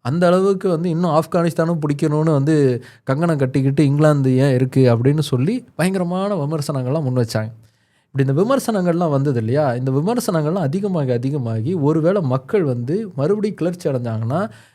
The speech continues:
இன்னொரு சிப்பாய் ரிபெல்லியன் மாதிரி இன்னொரு ரிபெல்லியன் வந்துரும். அது நடக்கக்கூடாது அப்படிங்கிறதுக்காக இமிடியேட்டா அதை சப்ரஸ் பண்றதுக்கான ஒரு சட்டம் அப்படிங்கிறத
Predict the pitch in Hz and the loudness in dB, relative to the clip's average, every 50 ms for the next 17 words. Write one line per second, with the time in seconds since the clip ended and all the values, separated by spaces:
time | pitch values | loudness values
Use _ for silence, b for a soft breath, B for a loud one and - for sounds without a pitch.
0 | b b - 151 208 254 285 302 285 262 247 220 185 175 160 143 - - 170 160 | b b -2 0 0 0 0 2 2 4 6 6 6 6 4 2 0 -2 -4 0
1 | 208 208 196 180 165 151 147 151 151 147 143 135 131 131 147 190 208 160 139 139 | 2 2 2 2 2 4 4 4 4 4 2 2 0 0 0 0 0 0 0 0
2 | 135 131 127 131 160 170 180 170 143 123 117 117 117 117 113 110 110 110 110 110 | 0 0 0 0 2 2 2 2 2 0 0 -2 -2 -2 -2 -2 -2 -2 -4 -6
3 | - b b b b b b b 123 127 131 156 147 123 120 143 226 226 - 254 | -8 b b b b b b b 0 2 2 2 2 2 4 4 4 4 2 0
4 | 202 - 165 147 127 117 113 110 110 120 117 117 113 113 - - 113 120 131 151 | -2 0 0 0 2 2 2 2 0 2 2 2 0 -2 -4 -6 -6 -2 -2 -2
5 | 165 160 127 117 113 110 117 110 104 107 123 165 226 294 285 b b b b b | 0 0 0 0 -2 -2 -4 -6 -4 -2 -2 -2 -4 -4 -8 b b b b b
6 | b - 151 170 226 262 285 285 269 214 175 175 233 226 175 131 - 156 151 - | b -2 0 0 2 2 2 4 4 4 4 4 2 2 2 2 2 0 0 0
7 | 262 262 214 - - - 135 127 127 123 113 113 113 113 113 127 185 233 196 151 | 2 0 0 0 0 -2 0 0 2 0 2 2 0 2 2 2 4 4 2 2
8 | 127 - - 131 - - - 175 160 131 113 113 117 120 117 110 117 107 104 104 | 0 0 -2 -4 -4 -2 -4 -2 -2 -2 -2 -2 -2 -2 -2 -2 -2 -2 -2 -2
9 | 127 190 196 131 107 113 | -2 0 0 0 -2 -4